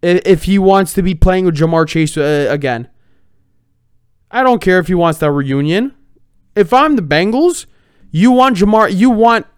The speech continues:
Joe Burrow fully healthy,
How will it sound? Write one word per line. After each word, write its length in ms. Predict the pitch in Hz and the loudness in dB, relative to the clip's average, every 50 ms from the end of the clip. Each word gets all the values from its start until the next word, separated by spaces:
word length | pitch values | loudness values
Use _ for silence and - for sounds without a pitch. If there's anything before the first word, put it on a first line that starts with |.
| _ _ _ _ _ _ - 180 | _ _ _ _ _ _ -10 -6
Joe 260 | 156 143 185 196 208 | 0 4 4 6 6
Burrow 520 | 160 - 208 226 214 190 165 151 151 - - - _ _ _ - - - - - - - - | 6 4 4 4 4 4 4 2 0 -4 -10 -20 _ _ _ -20 -20 -20 -20 -20 -20 -20 -20
fully 440 | - - - - 240 262 269 262 226 | -20 -10 -2 2 2 2 4 4 4
healthy, 600 | 226 240 254 240 226 - 180 175 170 175 160 | 6 6 4 4 2 0 -8 -8 -8 -8 -10